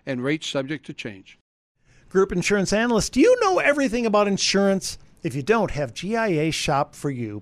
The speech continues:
Speaker 2: Paul Lenigro and his team, they'll find you the best coverage for auto, home, health, life, and it doesn't cost extra. Just call Group Insurance Analysts at three oh three, four two three, zero one six two,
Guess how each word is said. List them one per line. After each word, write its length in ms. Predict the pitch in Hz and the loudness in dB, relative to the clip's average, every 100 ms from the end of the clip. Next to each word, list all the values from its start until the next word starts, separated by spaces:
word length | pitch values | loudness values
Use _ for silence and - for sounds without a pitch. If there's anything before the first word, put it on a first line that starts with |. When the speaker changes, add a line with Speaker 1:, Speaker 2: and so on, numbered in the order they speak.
| - | -4
Speaker 2:
Paul 220 | 262 349 | 0 2
Lenigro 460 | 254 208 196 180 160 | 2 2 2 2 2
and 100 | 143 | -2
his 120 | 131 | -4
team, 300 | 175 202 196 - - | -4 -4 -6 -12 -8
they'll 120 | 320 | -6
find 280 | 320 254 277 | -4 -4 -4
you 100 | 233 | -2
the 60 | 220 | -2
best 240 | 220 - | -2 -4
coverage 540 | - - 254 208 147 - | -10 -2 -2 0 -4 -4
for 160 | 139 - | -12 -4
auto, 360 | 190 180 139 | 0 0 0
home, 320 | 110 202 156 | -4 -6 -6
health, 320 | 127 185 143 180 | -4 -4 -4 -2
life, 240 | 165 160 - - | -2 -2 -10 0
and 100 | 277 | 0
it 120 | 226 | 2
doesn't 300 | 277 285 294 | -2 0 -2
cost 440 | - 233 254 - - | -6 -4 -4 -4 -6
extra. 580 | 262 262 - - 160 101 _ _ - | -6 -4 -6 -2 -4 -4 _ _ -12
Just 200 | 330 262 | -8 -6
call 180 | - 240 | 0 0
Group 220 | 202 208 | 0 -4
Insurance 420 | 139 - 135 117 | -6 -4 -6 -4
Analysts 400 | 123 131 214 233 | -6 -6 -6 -6
at 120 | 165 170 | -6 -8
three 200 | 226 220 | -4 -4
oh 60 | |
three, 240 | 208 240 226 | -4 -6 -8
four 280 | - 247 247 | 0 0 2
two 200 | - 233 | -4 -10
three, 280 | - 262 | -8 -8
zero 200 | 214 254 | -2 0
one 220 | 240 247 226 | 0 -2 -4
six 240 | 233 - | -8 -8
two, 360 | - 302 220 | -2 -2 -2